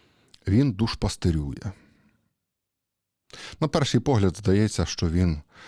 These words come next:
е, зцілює прокаженого. Але суть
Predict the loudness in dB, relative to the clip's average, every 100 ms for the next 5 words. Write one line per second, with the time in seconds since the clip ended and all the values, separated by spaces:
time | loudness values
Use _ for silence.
0 | -20 -20 -20 _ -4 -4 -4 -6 2 4
1 | 6 4 4 0 0 2 4 4 4 2
2 | -2 -4 -8 -16 -20 -20 -20 _ _ _
3 | _ _ _ _ _ _ -20 -20 -20 _
4 | _ _ _ _ -2 -2 0 2 0 0
5 | -10